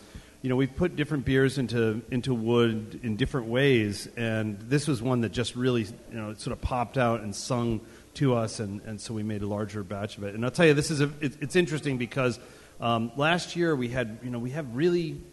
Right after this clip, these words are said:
um, interesting weather last year. Uh, the weather we had was that it was, it got very warm in, like, March,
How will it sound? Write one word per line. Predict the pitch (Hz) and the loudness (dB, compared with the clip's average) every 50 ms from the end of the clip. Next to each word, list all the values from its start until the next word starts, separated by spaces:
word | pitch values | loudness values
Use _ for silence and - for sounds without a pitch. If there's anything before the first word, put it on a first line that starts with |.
| - - | -16 -14
um, | 110 110 107 107 104 104 104 - | -12 -10 -8 -8 -8 -10 -6 -6
interesting | 170 170 - 185 170 - 185 175 170 | -6 -4 -4 -6 -6 -4 -4 -2 0
weather | 170 175 165 156 120 | 0 2 2 2 0
last | 104 95 92 95 - - - | 0 -2 -4 -8 -10 -8 -8
year. | 104 98 92 87 82 - - - - - - - | -6 -6 -6 -6 -8 -12 -18 -20 -20 -20 -16 -10
Uh, | 104 101 101 | -6 -4 -4
the | 101 107 | -2 0
weather | 110 143 151 165 156 | 0 2 2 2 0
we | 151 135 | 0 -2
had | 131 139 139 139 143 139 | -2 -2 0 0 0 0
was | 120 113 107 101 - | 0 -2 -2 -2 -4
that | 123 110 | -4 -4
it | 110 107 107 | -4 -4 -4
was, | 110 104 101 98 98 - - - | -4 -2 -2 -2 -4 -6 -8 -12
it | - - | -12 -10
got | - 107 95 98 98 | -8 -10 -10 -8 -6
very | 127 143 170 180 175 | -4 -2 -2 0 0
warm | 147 143 147 143 139 120 107 98 92 87 82 87 107 - - - - - | 0 0 0 2 2 2 2 0 -2 -4 -8 -12 -16 -20 -20 -20 -12 -8
in, | 117 113 110 107 104 104 101 98 | -6 -4 -2 -2 -2 -2 -4 -4
like, | 101 107 104 95 - | -4 -6 -6 -4 -2
March, | 117 120 127 123 104 92 90 - - | -2 0 0 0 0 -2 -4 -6 -14